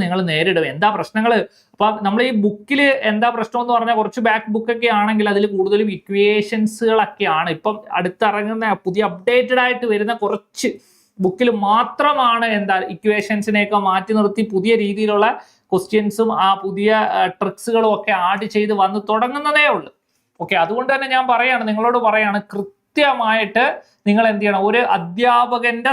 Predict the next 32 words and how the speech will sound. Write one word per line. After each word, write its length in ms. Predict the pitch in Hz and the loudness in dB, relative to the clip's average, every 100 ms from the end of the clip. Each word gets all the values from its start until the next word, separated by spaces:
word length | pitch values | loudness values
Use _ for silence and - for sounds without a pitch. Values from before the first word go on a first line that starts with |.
| - | -2
സഹായത്തോട് 760 | 196 170 214 233 254 254 262 269 | -2 2 2 2 0 0 0 0
കൂടി 200 | 226 226 233 | -6 -4 0
വേണം 240 | 196 214 254 | 2 0 0
മാത്സ് 320 | 226 220 - 202 | -2 -2 -4 -4
പഠിക്കാൻ. 280 | 170 135 - _ _ - | -4 -6 -10 _ _ -2
അത് 80 | 185 214 | -2 0
കേട്ടല്ല 520 | 214 208 233 254 254 247 | 0 2 2 0 0 0
പഠിക്കേണ്ടത്, 500 | 233 214 208 202 190 202 214 _ _ - | 0 -2 -2 -2 -2 -4 -8 _ _ -2
കണ്ടല്ല 540 | 196 202 277 277 240 214 | -2 -2 0 0 0 0
പഠിക്കേണ്ടത്. 460 | 196 175 180 175 180 202 - | 0 -2 0 0 0 -2 -4
നിങ്ങൾ 160 | 190 220 208 | 0 2 0
എപ്പോഴും 400 | - - 370 262 | -2 -2 0 0
മാത്സ് 240 | 240 226 233 | -2 -2 -2
പഠിക്കുമ്പോൾ 300 | 214 208 208 | -2 0 2
എങ്ങനെ 160 | 208 202 | 2 2
പഠിക്കണം? 280 | 190 190 185 - _ - 185 | 2 0 -2 -10 _ 0 2
എഴുതി 460 | 196 240 277 269 277 240 | 2 0 -2 -2 -2 0
തന്നെ 320 | 214 220 226 202 | 0 2 2 4
പഠിക്കണം. 380 | 175 175 165 156 156 | 2 0 -2 0 2
ഓരോ 300 | 185 208 226 233 202 | 2 2 2 0 -2
ചോദ്യങ്ങൾ 460 | 180 196 208 208 170 | -2 0 0 2 0
എടുത്ത് 260 | 170 165 247 214 | 0 -6 -2 0
എഴുതി, 280 | 175 185 190 165 | 0 0 0 0
എഴുതി, 220 | 170 208 180 | 0 0 0
എഴുതി 240 | 151 156 190 | 0 -6 -4
തന്നെ 200 | 220 165 143 | -4 -2 -4
പഠിക്കണം. 320 | 123 - - _ _ _ _ - | -6 -12 -20 _ _ _ _ -4
ഓക്കെ, 160 | 180 240 233 - | 0 0 -2 -4
ഇവിടെ 200 | 254 254 | 0 2
വന്നവരെ 460 | 233 240 269 285 254 214 | 2 0 0 0 2 0
ഒന്ന് 240 | 247 294 - - | 0 -2 -2 -4
യെസ് 220 | 196 - | -4 -2